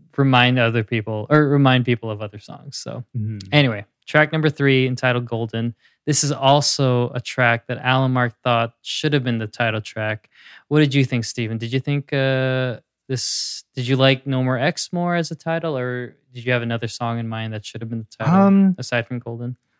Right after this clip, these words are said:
Speaker 2: I, well, I liked Golden more as a song,
Speaker 1: Okay.
Speaker 2: but I, I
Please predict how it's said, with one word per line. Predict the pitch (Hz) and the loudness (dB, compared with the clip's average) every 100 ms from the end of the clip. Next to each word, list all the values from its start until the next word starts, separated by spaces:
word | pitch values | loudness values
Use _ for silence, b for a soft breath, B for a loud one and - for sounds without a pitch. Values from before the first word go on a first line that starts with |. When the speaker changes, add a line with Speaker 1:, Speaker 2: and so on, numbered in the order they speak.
| _ _ _ _ - | _ _ _ _ 0
Speaker 2:
I, | 190 233 240 233 226 220 190 - | 4 6 6 8 8 6 4 6
well, | 220 | 6
I | - 170 180 190 | 8 6 4 4
liked | 214 208 208 _ _ | 6 4 2 _ _
Golden | 151 147 151 147 139 | 2 4 4 4 4
more | 123 113 110 117 123 123 _ - 208 | 2 0 0 0 -2 -6 _ -20 -10
as | 131 123 | -6 -4
a | 131 | -4
song, | - 143 127 135 | 2 4 6 4
Speaker 1:
Okay. | 143 | 6
Speaker 2:
but | 160 170 | 6 6
I, | 156 165 165 165 156 _ _ | 4 6 6 4 0 _ _
I | - | -12